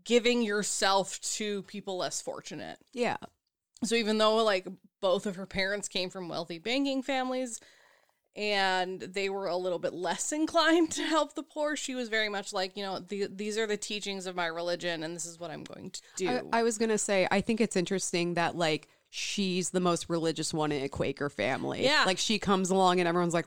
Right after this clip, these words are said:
Speaker 2: "Whoa." She's like,
Speaker 1: <laughs> "You're too much,
Speaker 2: like,
Speaker 1: girl."
Speaker 2: "Hey, I love God," but she loves God.
Speaker 1: Right.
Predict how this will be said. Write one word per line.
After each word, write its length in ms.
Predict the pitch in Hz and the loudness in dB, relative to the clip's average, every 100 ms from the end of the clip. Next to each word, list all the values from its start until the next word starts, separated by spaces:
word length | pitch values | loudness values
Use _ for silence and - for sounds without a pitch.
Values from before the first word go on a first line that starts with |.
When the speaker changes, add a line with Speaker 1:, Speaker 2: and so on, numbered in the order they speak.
| - | -6
Speaker 2:
"Whoa." 580 | 147 135 147 135 - - | -12 -2 0 2 -2 -4
She's 320 | - 156 170 | -2 0 2
like, 320 | 196 185 165 - | 4 4 2 -2
Speaker 1:
<laughs> 100 | - | -12
"You're 160 | 175 180 | -8 -4
too 160 | 190 | -4
much, 260 | 180 151 - | -4 -6 0
Speaker 2:
like, 120 | 196 156 | 2 4
Speaker 1:
girl." 80 | |
Speaker 2:
"Hey, 280 | 190 175 160 160 | 4 4 4 4
I 180 | 165 | 6
love 340 | 170 170 170 - | 8 8 6 4
God," 480 | 151 143 151 170 175 | 6 6 6 4 0
but 160 | 156 | 0
she 400 | - 190 196 190 _ _ 143 _ | 0 2 2 0 _ _ -20 _
loves 720 | 165 160 165 160 147 - - | -6 -2 -2 -2 -4 -4 -6
God. 220 | - 135 170 | -4 0 2
Speaker 1:
Right. 300 | 165 - | 2 0